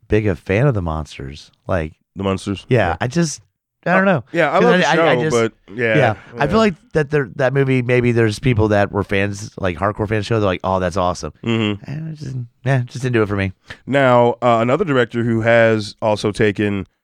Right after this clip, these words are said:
Speaker 2: some turns for the worse in, in his career, uh, actually kind of went outside of his wheelhouse with this because, and I, and I, and ho-, bear with me, this movie does not live up to, like, every other movie he's done as far as, like, spectacle and gore.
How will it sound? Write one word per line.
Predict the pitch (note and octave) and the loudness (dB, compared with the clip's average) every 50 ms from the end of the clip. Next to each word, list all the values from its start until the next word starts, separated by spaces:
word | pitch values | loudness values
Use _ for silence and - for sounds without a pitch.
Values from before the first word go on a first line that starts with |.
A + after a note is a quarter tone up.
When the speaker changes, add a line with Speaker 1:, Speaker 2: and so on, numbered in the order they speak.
| _ _ _ _ _ | _ _ _ _ _
Speaker 2:
some | - F#2+ | -10 -4
turns | - A#2+ A2+ A2 - | 0 0 0 0 -2
for | - G#2+ | -2 -2
the | G#2+ | 0
worse | G#2+ A2 A#2 B2 B2 - - - - - | 2 2 2 2 0 -2 -6 -12 -10 -4
in, | A#2 A#2+ A#2+ A#2+ A#2 A#2+ B2 | -2 0 2 2 0 0 0
in | A#2+ A#2+ A#2 | 0 0 0
his | A#2 G#2+ | -2 -2
career, | - - B2+ B2 B2 C3 D3 E3+ F3 D#3+ | -4 -2 0 2 2 4 4 4 4 2
uh, | C3 A#2+ A#2+ A#2 A#2 A2+ A2+ A2+ - - | 2 4 4 4 4 4 4 2 -2 -6
actually | - A#2+ C3 E3+ - - G3+ G3+ G3 F#3 F#3 F3 E3 D3 - _ _ _ _ _ _ _ _ - | -6 -4 -4 -4 -4 -4 0 2 2 2 2 0 -4 -6 -8 _ _ _ _ _ _ _ _ -14
kind | - F2+ - C#3 D3+ F3+ G3 A3 B3 A#3+ C4+ | -12 -10 -10 -8 -6 -6 -6 -4 -4 -4 -4
of | B3+ A3+ F#3+ | -4 -6 -4
went | F3 F3 G3 F#3+ F#3+ - | -4 -2 0 0 0 0
outside | D#3+ E3+ F3+ - - F#3 E3+ F3 | 0 0 0 0 0 0 0 0
of | E3+ D#3 | 0 -2
his | D#3+ D3+ C#3 | -2 -4 -2
wheelhouse | D3 E3+ F3+ E3 D3 C3+ A2+ | -2 -2 0 0 0 0 -2
with | A#2+ G#2+ | -4 -6
this | A2+ G#2+ | -6 -6
because, | - D3 D3 - F#3 F#3 F#3 E3+ D3+ - _ _ _ - - - | -4 -6 -4 -2 2 2 2 2 0 -4 _ _ _ -20 -16 -8
and | - C3+ D3 | -4 -2 -2
I, | C#3+ | 0
and | - D3+ D#3 | 0 0 0
I, | D3+ D3+ - - | 0 0 -2 -4
and | D3+ D3+ D3+ | -2 0 0
ho-, | E3 D#3+ - | 0 0 0
bear | D3+ F3+ G3+ | 0 2 4
with | F#3+ F#3 E3+ | 4 4 4
me, | D#3 C3 A#2+ A2+ - _ _ _ _ _ _ _ | 2 2 0 0 -4 _ _ _ _ _ _ _
this | A2+ A2 G#2 G#2 D3 F#3+ A#3 - - | -20 -14 -6 0 0 0 0 0 -2
movie | E3+ E3 E3+ F#3 G3+ G3 D3+ C3+ A#2 G#2+ G#2 G2 F#2+ - _ _ _ _ _ _ _ - | -2 2 2 4 4 4 2 2 0 0 -2 -4 -6 -10 _ _ _ _ _ _ _ -10
does | A#2+ B2 A#2+ | -6 -4 -2
not | C3+ D3+ D#3+ D#3 D3 | 0 0 2 2 2
live | D3+ C#3+ C3 | 2 2 2
up | C#3 C#3 A#2+ - | 2 0 0 -2
to, | - C3 B2 | -4 -2 0
like, | A#2 A2+ A2+ G#2 - _ _ - | 2 2 0 0 -4 _ _ 0
every | C3 C#3 B2+ B2+ B2+ | 0 2 2 4 2
other | B2 A#2+ A#2 | 2 2 2
movie | A#2 A#2+ A#2+ A2+ A2+ | 0 0 0 0 0
he's | A2 G#2 G2 | -2 -2 0
done | A#2 A2 G#2+ | 0 0 0
as | G#2 G2+ - | -2 -4 -2
far | - G#2+ G#2 G2+ | 0 0 2 2
as, | G2+ F#2+ | 0 -2
like, | G#2 G2 F#2+ F2+ | -2 -2 -2 -4
spectacle | - - - G#2 G2+ _ - - G#2 F#2+ | -6 -4 -4 -4 -4 _ -10 -10 -8 -8
and | F#2 F2+ E2+ | -8 -10 -10
gore. | F2+ F2 D2+ B1+ - - | -10 -12 -12 -12 -16 -20